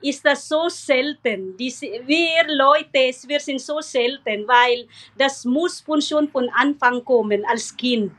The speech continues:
Ich habe auch Glück, dass, äh, äh, ich das von meiner Mutter geerbt habe, weil alle anderen haben das nicht. Ich habe auch einen Neffe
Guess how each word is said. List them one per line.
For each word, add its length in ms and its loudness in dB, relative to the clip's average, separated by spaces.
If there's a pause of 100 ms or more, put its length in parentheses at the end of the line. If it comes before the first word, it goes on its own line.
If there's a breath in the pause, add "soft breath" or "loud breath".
(640)
Ich 220 -4
habe 200 4 (140)
auch 120 4 (120)
Glück, 380 0
dass, 560 4
äh, 40 -8
äh, 880 -4
ich 320 0
das 320 2
von 180 -4
meiner 380 0
Mutter 580 -2
geerbt 640 -4
habe, 360 -4 (100)
weil 380 2 (400 loud breath)
alle 300 4 (100)
anderen 440 0
haben 320 -2
das 240 -4
nicht. 480 -6 (280)
Ich 180 -8
habe 200 2 (100)
auch 180 4
einen 320 2
Neffe 440 -2